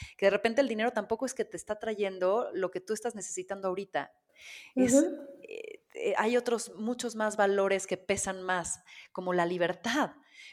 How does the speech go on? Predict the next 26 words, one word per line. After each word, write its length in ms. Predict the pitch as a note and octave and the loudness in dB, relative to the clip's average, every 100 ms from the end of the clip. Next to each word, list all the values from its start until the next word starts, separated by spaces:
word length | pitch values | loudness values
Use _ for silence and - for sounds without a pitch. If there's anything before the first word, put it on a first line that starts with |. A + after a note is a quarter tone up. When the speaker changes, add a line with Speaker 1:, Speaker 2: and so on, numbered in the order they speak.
| - | -4
Speaker 1:
como, 420 | G#3 G#3+ G#3+ - | 0 2 2 4
como 220 | B3 B3 | 4 8
ahorita 320 | C#4 C4+ C4 | 6 6 2
que 100 | B3+ | 2
no 140 | A3+ A3+ | 0 2
podemos 320 | A#3+ A#3+ A#3+ | 4 4 2
salir 240 | G#3+ G3+ | 2 4
a 60 | A3+ | 4
la 160 | G#3+ - | 2 0
calle, 400 | G#3 G#3+ G#3 G#3+ | 0 0 0 -2
no 160 | A#3 | -2
puedo 180 | A#3+ D#4+ | -2 4
pagar 460 | A3+ F#3+ B3 F4 - | 6 8 8 8 6
por 140 | E3 | 2
eso, 180 | D3+ D3+ | 2 -4
¿me 80 | D#3 | -8
explicó? 400 | - E3 - G#3+ | -8 -8 0 2
O 60 | A3+ | 2
sea, 120 | G#3 | 0
es 100 | G3+ | -2
como 200 | C4 A#3 | 2 10
Speaker 2:
Claro. 360 | A3 G#3+ F#3+ F#3 - - - | 12 12 12 6 -8 -14 2
Speaker 1:
todo 220 | A#3 C4+ | 4 6
se 160 | C4+ G3+ | 4 4
vuelve, 840 | G#3 A3 G#3+ G#3+ G#3+ A#3+ - - | 4 4 4 6 6 4 0 -4
ahorita 380 | - G#3 A#3 B3+ | -2 0 2 0